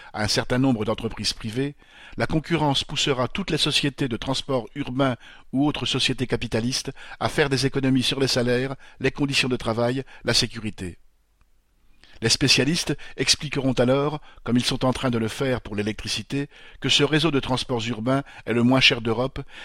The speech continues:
et donc qu'une augmentation des tarifs des billets serait indispensable. Mais cela s'appelle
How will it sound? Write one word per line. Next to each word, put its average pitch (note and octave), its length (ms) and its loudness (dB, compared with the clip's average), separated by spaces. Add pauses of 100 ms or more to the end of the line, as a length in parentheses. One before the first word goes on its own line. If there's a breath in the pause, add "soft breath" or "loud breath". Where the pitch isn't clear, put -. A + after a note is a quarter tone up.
et A#2+ 100 2
donc C#3+ 400 0
qu'une B2 180 2
augmentation C3+ 540 2
des A#2 100 2
tarifs B2+ 300 0
des A#2 140 0
billets A2+ 360 0 (160 loud breath)
serait C3 320 0
indispensable. G#2+ 800 -2 (720 loud breath)
Mais B2 140 4
cela C3 240 4
s'appelle B2+ 480 2